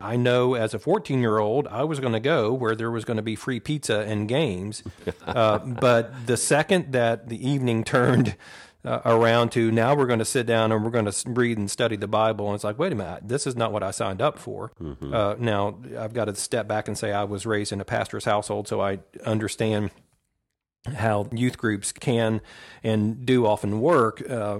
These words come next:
Speaker 1: and I'm not trying to criticize any youth group that uses pizza <laughs> as a way to draw people. The, the
Speaker 2: Yeah.
Speaker 1: problem is, is that, um, when they,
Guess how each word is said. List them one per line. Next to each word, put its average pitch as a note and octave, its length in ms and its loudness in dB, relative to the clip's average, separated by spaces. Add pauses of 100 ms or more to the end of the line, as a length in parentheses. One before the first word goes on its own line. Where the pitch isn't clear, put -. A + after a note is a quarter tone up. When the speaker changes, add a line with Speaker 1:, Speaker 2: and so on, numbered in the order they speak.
(100)
Speaker 1:
and A#2+ 160 -2
I'm G#2+ 160 2
not B2+ 220 4
trying C#3+ 160 4
to B2 60 0
criticize B2+ 640 2
any C3+ 280 2
youth C3+ 240 0
group B2+ 320 4 (240)
that A#2+ 160 4
uses B2+ 400 4
pizza C#3 560 2 (200)
<laughs> - 180 -8
as - 200 4
a C#3+ 60 6
way A#2+ 180 4
to A2+ 120 0
draw D3+ 240 6
people. A#2 300 -4
The, A2 100 -4 (260)
the - 80 -6
Speaker 2:
Yeah. - 80 -10
Speaker 1:
problem D3+ 400 6
is, A2+ 220 2
is A2 160 -2
that, A2 360 -2
um, G#2 440 -6
when A#2 240 2
they, A2 240 -2